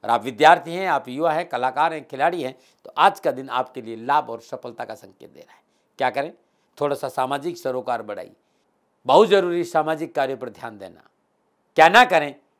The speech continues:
तो स्वजनों पर शंका नहीं करें। क्या उपाय करें? श्रद्धानुसार गुड़ सफाई कर्मचारी को दान में दीजिएगा। मेष राशि वालों,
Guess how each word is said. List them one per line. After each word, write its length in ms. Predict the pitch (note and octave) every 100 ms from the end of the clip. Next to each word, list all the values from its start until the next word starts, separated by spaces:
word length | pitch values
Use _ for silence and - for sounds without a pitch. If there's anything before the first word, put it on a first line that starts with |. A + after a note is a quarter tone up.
| _ _
तो 80 |
स्वजनों 420 | - D3+ C3 D#3 D3+
पर 120 | B2
शंका 340 | - A#2 A#2+
नहीं 180 | G#2+ F#2
करें। 260 | _ _ _ _
क्या 160 | - A#2+
उपाय 280 | A#2 C3 C#3
करें? 240 | D3 E3 - _ _
श्रद्धानुसार 600 | - B2 C#3 C#3+ C3+ D3+ C#3
गुड़ 220 | C3 A#2 - _ _ _ _ _
सफाई 320 | - C3 C3+
कर्मचारी 460 | C#3 B2+ B2+ C3 A#2+
को 120 | A#2
दान 180 | A#2 A#2
में 140 | A#2
दीजिएगा। 300 | A#2+ A#2+ C#3
मेष 220 | C#3 D3 D#3+
राशि 200 | D#3
वालों, 120 | E3+